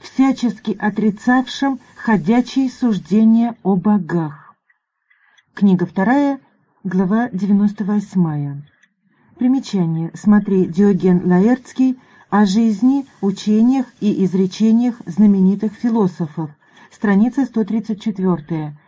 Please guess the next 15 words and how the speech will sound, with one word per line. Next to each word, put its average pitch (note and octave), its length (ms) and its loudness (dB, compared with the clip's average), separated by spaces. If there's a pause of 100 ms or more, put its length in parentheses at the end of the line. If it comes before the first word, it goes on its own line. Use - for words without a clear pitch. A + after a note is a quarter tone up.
(140)
Конец F#3+ 380 0 (140)
примечания. D3+ 800 -4 (1900)
Близок C#4 640 2
к - 160 -6
киренской A#3 640 2
школе C#4 600 2 (640)
Эвгемер, A3 800 4 (460)
конец G3+ 400 2
четвёртого, F3+ 760 -4 (160)
начало C4 440 0
третьего F#3 400 -2
века A#3+ 420 -2
до F#3 160 0
нашей F#3+ 480 0
эры, D#3+ 400 -4